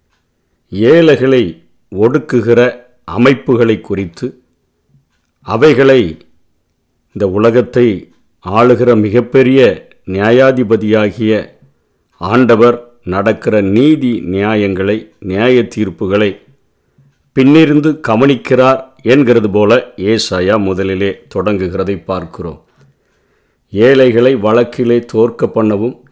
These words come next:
என் ஜனத்தில் சிறுமையானவர்களிடத்தில் நியாயத்தை புரட்டவும், விதவைகளை சூறையாடவும்,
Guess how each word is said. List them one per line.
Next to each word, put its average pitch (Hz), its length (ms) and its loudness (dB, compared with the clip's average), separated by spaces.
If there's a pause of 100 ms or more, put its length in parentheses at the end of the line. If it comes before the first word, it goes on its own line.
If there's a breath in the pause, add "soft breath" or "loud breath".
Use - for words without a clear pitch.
(500)
என் 131 220 2
ஜனத்தில் 131 540 0 (140)
சிறுமையானவர்களிடத்தில் 131 1200 2
நியாயத்தை 123 720 0
புரட்டவும், 117 600 -4 (760)
விதவைகளை 147 640 2 (180)
சூறையாடவும், 131 880 2